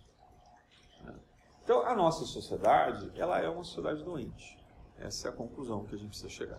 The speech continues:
Kardec já tava entendendo isso. E o Espírito de Verdade, que, e os, todos os espíritos que ajudaram na codificação já sabiam, né? Esse era o século da transição planetária. Kardec tava inaugurando a transição planetária.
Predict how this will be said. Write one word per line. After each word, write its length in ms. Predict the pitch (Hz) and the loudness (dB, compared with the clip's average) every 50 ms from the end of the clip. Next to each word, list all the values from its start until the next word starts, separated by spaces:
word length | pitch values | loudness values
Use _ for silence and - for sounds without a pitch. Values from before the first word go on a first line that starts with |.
| - - - | -16 -8 -2
Kardec 420 | - 185 156 117 120 123 120 117 | -2 0 0 0 0 -2 -2 -2
já 140 | 123 135 151 | 0 0 0
tava 340 | - - 151 175 180 185 196 | 2 4 4 4 4 2 0
entendendo 460 | 196 196 - 233 220 190 190 196 180 | -2 -4 -6 -6 -4 -6 -6 -4 -4
isso. 240 | 135 - - - - - - - - - - | -4 -4 -4 -8 -12 -16 -20 -20 -20 -12 -6
E 60 | - | -4
o 40 | - | -2
Espírito 260 | - - - 110 101 | -2 -2 -4 -6 -2
de 40 | 107 | 0
Verdade, 460 | 110 123 120 - 110 123 160 - - | 2 2 4 6 6 6 6 4 0
que, 120 | - - 107 - | -6 -12 -14 -10
e 160 | - 104 104 | -8 -6 -6
os, 320 | 101 101 - - - - - - - - - - - - | -6 -6 -10 -14 -16 -18 -20 -20 -20 -20 -20 -20 -10 0
todos 260 | - 123 131 127 - | 4 4 4 4 2
os 60 | 101 - | -2 -6
espíritos 340 | - - 113 101 92 - | -6 -6 -6 -4 -4 -4
que 80 | - - | -2 0
ajudaram 320 | 101 95 95 95 92 92 | 0 0 2 0 0 2
na 100 | 92 92 | 0 0
codificação 480 | 92 104 101 - - - - - - 214 | -2 -4 -6 -6 -4 -4 -4 -4 -4 -8
já 120 | 220 - | -8 -8
sabiam, 400 | - - 302 254 190 165 135 101 - 87 | -8 -8 -6 -2 0 2 2 0 -2 -4
né? 280 | - 101 110 131 135 | -4 -4 -4 -2 -2
Esse 180 | 107 104 - - | -4 -4 -4 -4
era 120 | 127 156 | -4 -4
o 40 | - - - - - - - | -8 -12 -16 -20 -20 -20 -12
século 540 | - - - - - 190 185 196 190 - 165 | -6 -4 -2 2 6 8 8 8 6 4 4
da 100 | 156 143 | 4 4
transição 440 | - - 127 120 113 - - 117 113 | 4 4 0 -2 -2 -2 -2 -4 -2
planetária. 480 | 123 135 147 - - - 147 120 104 - | -2 -4 -4 -4 2 4 4 4 6 4
Kardec 320 | - 101 101 123 123 123 | 4 4 6 4 4 2
tava 160 | - 156 160 | 2 2 2
inaugurando 880 | 160 165 170 180 180 190 190 185 196 220 254 277 - 147 110 87 - - | 4 2 2 2 4 6 6 8 8 6 6 4 2 0 -2 -2 -2 -2
a 60 | 95 | -2
transição 420 | - - 95 90 90 - - 95 82 | -2 -4 -6 -6 -4 -4 -4 -4 -4
planetária. 560 | - 90 87 85 - - - - - - | -4 -6 -6 -6 -4 -4 -2 -2 -2 -4